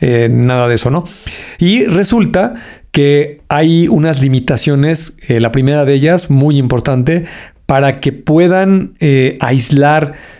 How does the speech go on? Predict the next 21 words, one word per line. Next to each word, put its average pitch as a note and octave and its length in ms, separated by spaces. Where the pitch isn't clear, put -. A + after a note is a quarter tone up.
eh, A#2+ 520
los B2 280
átomos, C3 380
los A#2+ 140
electrones, C3+ 680
eh, B2 340
y C#3+ 140
puedan D3 300
manejar C3+ 240
estos C#3 260
qubits, F#3+ 500
tienen D#3+ 260
que D3 120
estar D3 260
por D3 180
debajo C3+ 520
del B2 240
cero C#3 340
absoluto C3 540
de B2+ 80
temperatura. A#2 680